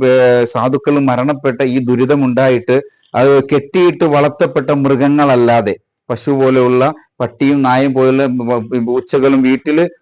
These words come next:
ഉള്ളിൽ കെട്ടിയിട്ട് വളർത്തുന്ന മൃഗമല്ലാതെ സ്വതന്ത്രമായി വിന്യസിക്കുന്ന, ജീവിക്കുന്ന ഈ ആന പോലെയുള്ള, അല്ലെങ്കിൽ തെ-, മൃ-, ഏതെങ്കിലും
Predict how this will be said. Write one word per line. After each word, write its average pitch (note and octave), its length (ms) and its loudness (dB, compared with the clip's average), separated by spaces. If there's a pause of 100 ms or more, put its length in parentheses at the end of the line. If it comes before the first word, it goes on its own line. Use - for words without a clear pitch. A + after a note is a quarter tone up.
(120)
ഉള്ളിൽ C#3 280 2
കെട്ടിയിട്ട് D3 520 -2
വളർത്തുന്ന C#3 420 0
മൃഗമല്ലാതെ B2+ 760 0
സ്വതന്ത്രമായി C3+ 760 0
വിന്യസിക്കുന്ന, B2+ 680 -2
ജീവിക്കുന്ന B2+ 760 -2 (320)
ഈ - 40 -2
ആന A#2+ 420 2
പോലെയുള്ള, B2+ 680 0 (260)
അല്ലെങ്കിൽ C3+ 360 0
തെ-, C#3 240 -2
മൃ-, B2+ 240 0
ഏതെങ്കിലും B2+ 580 0